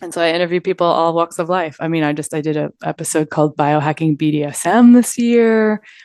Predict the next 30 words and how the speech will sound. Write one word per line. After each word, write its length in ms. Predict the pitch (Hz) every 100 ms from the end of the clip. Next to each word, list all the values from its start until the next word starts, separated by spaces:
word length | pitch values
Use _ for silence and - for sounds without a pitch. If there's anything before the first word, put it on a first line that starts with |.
| _
We 40 | 170
talked 280 | 156 143
a 60 | 151
lot 220 | 151 143
about 480 | 147 139 139 143 -
sex 300 | - 160 -
positive 540 | - 196 208 214 214
behavior 720 | 196 190 202 196 190 185 180 175
and 400 | 139 135 - -
Patrick 320 | 156 151 165
McKeown, 580 | 160 - 240 233 233 208
who 80 |
doesn't 260 | 175 151 156
wanna 200 | 135 131
talk 320 | - 233 240
about 200 | 247 254
anything 360 | 240 240 233 240
related 360 | 240 240 233 -
to 100 | 226
sex 320 | 254 240 -
at 80 | -
all. 580 | 214 277 277 277 285 -
<laughs> 60 | - 339 - 339 320 - - - - 277
The 200 | 165 170
breath, 580 | 160 214 247 247 247 - -
and 140 | 160
then, 200 | 151 156
yeah, 300 | 196 208 160
people 340 | - 190 185
from, 400 | 180 180 175 175